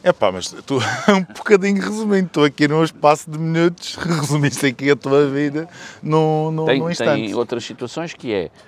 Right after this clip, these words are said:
Speaker 2: eh, tudo isto é possível pela família, porque eu tenho de facto uma família fantástica e que tem sempre estado lá, às vezes é mais difícil, porque eu tô,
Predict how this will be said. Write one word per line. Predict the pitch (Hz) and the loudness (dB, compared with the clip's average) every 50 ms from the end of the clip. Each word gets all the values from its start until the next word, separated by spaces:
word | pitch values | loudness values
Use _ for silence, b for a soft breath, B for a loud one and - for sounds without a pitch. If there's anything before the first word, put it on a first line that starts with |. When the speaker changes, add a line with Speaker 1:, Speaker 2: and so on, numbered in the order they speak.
| b b b b b b - - | b b b b b b -10 -6
Speaker 2:
eh, | 98 95 92 90 87 82 82 - - | -6 -4 -4 -6 -8 -10 -12 -12 -10
tudo | 127 117 117 123 | -8 -6 -4 -4
isto | 127 120 - - - 92 | -4 -4 -6 -6 -8 -8
é | 85 | -8
possível | - - - - 110 117 123 147 185 - _ b b b b b b b b b _ _ _ _ _ _ _ _ _ _ _ _ _ _ _ _ - - | -8 -10 -12 -12 -10 -8 -8 -8 -10 -10 _ b b b b b b b b b _ _ _ _ _ _ _ _ _ _ _ _ _ _ _ _ -16 -8
pela | - 113 101 101 104 | -4 -4 -4 -4 -4
família, | - 123 117 120 120 110 101 95 85 - _ _ _ _ _ _ _ | -6 -6 -6 -4 -4 -4 -6 -6 -8 -12 _ _ _ _ _ _ _
porque | - - - - 92 | -20 -16 -10 -10 -8
eu | |
tenho | 82 - 92 90 | -6 -6 -8 -8
de | 87 - | -8 -6
facto | - 85 - - | -6 -6 -6 -8
uma | 87 85 | -16 -14
família | - 85 82 82 82 80 | -12 -12 -12 -10 -10 -12
fantástica | 78 - 85 82 - 87 95 - - - - - - _ b b b b b b b | -12 -12 -12 -10 -8 -8 -10 -10 -16 -18 -16 -16 -18 _ b b b b b b b
e | - | -20
que | - - | -20 -14
tem | - - 117 113 | -8 -8 -6 -6
sempre | 113 - - 113 110 104 - | -6 -6 -4 -6 -6 -6 -8
estado | - - 123 110 131 | -4 -4 -2 -2 0
lá, | 139 135 147 | 0 0 0
às | 151 131 | -2 -4
vezes | 107 101 92 - - | -6 -8 -8 -8 -8
é | 90 95 | -8 -8
mais | 98 104 104 - | -6 -8 -10 -12
difícil, | - 104 - 123 117 - - 117 | -14 -14 -12 -12 -12 -10 -12 -14
porque | - - - - - B B B B B | -14 -16 -20 -20 -20 B B B B B
eu | - - | -16 -12
tô, | - 104 101 - | -8 -8 -8 -6